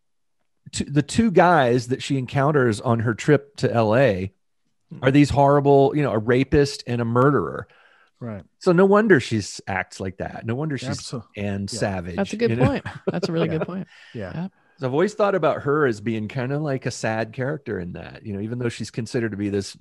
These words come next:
Speaker 1: ruthless femme fatale. But when you
Speaker 2: So
Speaker 1: watch
Speaker 2: that's a
Speaker 1: that
Speaker 2: dual
Speaker 1: movie
Speaker 2: challenge for you guys. It's like, watch Detour, then watch it again
Speaker 1: Yeah.
Speaker 2: from the point of view of the
Speaker 1: <laughs>
Speaker 2: woman,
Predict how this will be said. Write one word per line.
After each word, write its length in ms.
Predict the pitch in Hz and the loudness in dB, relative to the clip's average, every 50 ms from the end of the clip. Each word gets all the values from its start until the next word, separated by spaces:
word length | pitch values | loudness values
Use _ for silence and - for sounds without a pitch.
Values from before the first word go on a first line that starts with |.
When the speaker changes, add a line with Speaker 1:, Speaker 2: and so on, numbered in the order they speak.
| - - | -18 -12
Speaker 1:
ruthless 560 | - 107 113 123 117 - - 110 107 104 - - _ | -4 -2 0 0 0 0 -2 -6 -6 -6 -8 -18 _
femme 240 | _ - 120 113 101 | _ -6 -4 -4 -4
fatale. 580 | - 113 - - 110 101 104 107 101 95 - _ _ _ _ _ _ _ _ - | -6 -8 -8 -6 -4 -2 -2 -2 -2 -4 -8 _ _ _ _ _ _ _ _ -8
But 120 | - - | -6 -2
when 120 | 127 135 143 | -2 -2 0
you 100 | 143 143 | 2 2
Speaker 2:
So 40 | |
Speaker 1:
watch 200 | - 285 381 370 | 4 2 2 2
Speaker 2:
that's 20 | - | 2
a 80 | 403 | 2
Speaker 1:
that 120 | 370 160 - | 4 4 2
Speaker 2:
dual 160 | 254 254 269 285 285 | 2 2 2 2 2
Speaker 1:
movie 60 | 277 196 | 0 0
Speaker 2:
challenge 760 | 196 269 233 226 214 208 196 175 156 143 135 143 151 - - | -2 0 0 2 2 0 0 -2 -2 -4 -6 -8 -12 -12 -10
for 60 | - 143 | -8 -6
you 140 | 139 131 131 | -4 -4 -4
guys. 560 | 131 - 62 50 50 50 - - - - _ _ - | -2 -4 -4 -4 -4 -6 -8 -12 -16 -20 _ _ -8
It's 220 | - 147 156 - | -8 -8 -4 0
like, 200 | 160 147 135 - - - | 0 0 0 -2 -4 -2
watch 540 | 139 143 156 180 220 - - - - - - - - - | 2 4 4 4 4 2 -2 -8 -10 -12 -14 -16 -12 -6
Detour, 640 | 214 240 220 190 - - 170 147 143 139 160 170 - | -2 0 0 0 2 2 2 2 2 2 0 -2 0
then 260 | - - 185 196 202 | 2 4 4 4 6
watch 260 | 196 202 220 226 - | 4 4 4 2 0
it 100 | - 247 - | -4 -4 -4
again 540 | 202 175 156 170 180 202 190 - - - - _ _ _ _ _ - | -4 -2 -2 -2 0 0 -2 -4 -8 -12 -20 _ _ _ _ _ -4
Speaker 1:
Yeah. 160 | 135 151 160 | 0 2 2
Speaker 2:
from 140 | - 160 165 | 2 2 0
the 140 | 165 160 - | -2 -2 -2
point 220 | - 185 190 202 196 | 2 4 4 6 6
of 60 | 185 | 4
view 180 | 180 180 196 190 | 4 4 4 4
of 100 | 180 170 | 4 4
the 60 | 175 170 | 2 4
Speaker 1:
<laughs> 0 | |
Speaker 2:
woman, 380 | 190 233 254 233 180 165 160 | 6 6 6 6 4 2 2